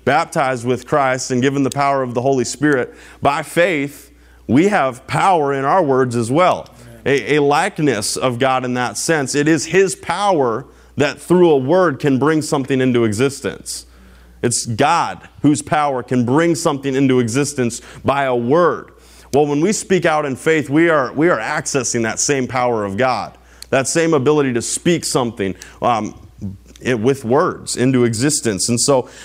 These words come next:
Speaker 1: uh, we see this in Genesis one, that God created. He created all that we see around us, heavens and earth, the universe, through speech. Some other words referring to God's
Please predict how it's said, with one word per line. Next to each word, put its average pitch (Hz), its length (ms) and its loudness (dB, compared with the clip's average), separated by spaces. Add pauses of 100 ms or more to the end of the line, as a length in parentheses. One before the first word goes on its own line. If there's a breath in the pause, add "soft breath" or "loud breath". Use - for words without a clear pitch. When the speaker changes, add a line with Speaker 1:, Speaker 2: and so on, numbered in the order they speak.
(140 loud breath)
Speaker 1:
uh, - 80 0
we 123 180 2
see 175 240 0
this 143 300 0
in 139 300 0
Genesis 120 640 -2
one, 110 360 0
that 101 220 -2
God 135 440 0 (380 soft breath)
created. 120 680 0 (540 loud breath)
He 123 140 0
created 120 640 0 (120)
all 127 260 4
that 139 120 0
we 120 100 0
see 123 220 -2
around 110 300 0
us, 101 140 -6
heavens 123 340 0
and 117 100 0
earth, 101 280 -2
the 104 80 0
universe, 113 680 0
through - 520 0
speech. - 800 -4 (680)
Some 127 160 2
other 139 200 0
words 120 400 0 (180 loud breath)
referring 120 480 0
to 107 320 0
God's 117 460 -2